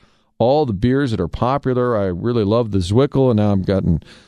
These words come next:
hooked on the Urban Underdog. Whatever taste you have, they've got a beer for you. Urban Chestnut, not just the locations in town, but also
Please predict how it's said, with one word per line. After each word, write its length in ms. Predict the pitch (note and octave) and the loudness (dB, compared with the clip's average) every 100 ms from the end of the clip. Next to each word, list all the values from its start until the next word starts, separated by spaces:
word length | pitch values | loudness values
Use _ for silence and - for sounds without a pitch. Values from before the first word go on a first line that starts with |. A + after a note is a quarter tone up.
| _ _ | _ _
hooked 240 | - F3 - | 2 2 4
on 100 | A#2 | 2
the 140 | A2+ | 2
Urban 300 | D#3+ E3 D#3 | 2 2 4
Underdog. 760 | C3+ D3 C#3 C3 B2+ B2 B2 A#2+ | 2 2 2 2 4 4 4 2
Whatever 460 | A2+ B2 E3+ F3 C#3+ | 2 2 2 0 -2
taste 460 | - D3+ D#3 - | -2 0 0 -2
you 140 | C3+ A#2 | -2 0
have, 460 | A2+ G#2 F#2+ F#2 | 2 2 0 -2
they've 220 | F#2 B2 | 0 -2
got 220 | A2+ G#2+ F#2+ | 0 -2 -2
a 40 | |
beer 320 | D#2+ A2 B2+ | 0 0 0
for 160 | C3 G2 | -2 -2
you. 380 | F#2 F#2+ F#2 F#2+ | 0 0 0 -2
Urban 340 | A2+ C#3+ D3 A2 | -2 0 -2 -2
Chestnut, 560 | - A#2+ A2 A#2 A2+ | -2 -4 -2 -4 -2
not 220 | G#2 G2+ | -2 -4
just 240 | - G#2 - | -4 -8 -6
the 100 | F2 | -4
locations 640 | E2 D#2+ A2+ B2+ C#3+ B2+ | -4 -2 -2 -2 -4 -4
in 140 | A#2+ A2+ | -2 -2
town, 320 | A#2 A2+ A2+ | -2 0 -2
but 100 | F2+ | -2
also 500 | G#2 C3+ - D#2+ | -2 -4 -4 -6